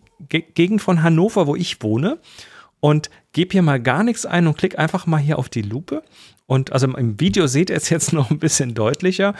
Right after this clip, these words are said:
Und da kommt dann eine Liste mit allen möglichen Restaurants, die glutenfreies anbieten.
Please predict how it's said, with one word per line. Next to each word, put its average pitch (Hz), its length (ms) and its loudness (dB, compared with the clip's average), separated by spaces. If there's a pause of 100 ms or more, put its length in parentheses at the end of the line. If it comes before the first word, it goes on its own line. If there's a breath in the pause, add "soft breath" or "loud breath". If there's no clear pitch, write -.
(340 loud breath)
Und 143 180 0
da 139 160 4
kommt 185 380 -2
dann 160 160 2
eine 139 300 0
Liste 147 480 0
mit 147 320 0
allen 151 340 2
möglichen 139 540 0
Restaurants, 127 760 0
die 147 160 -8
glutenfreies 151 880 -2
anbieten. 196 720 -2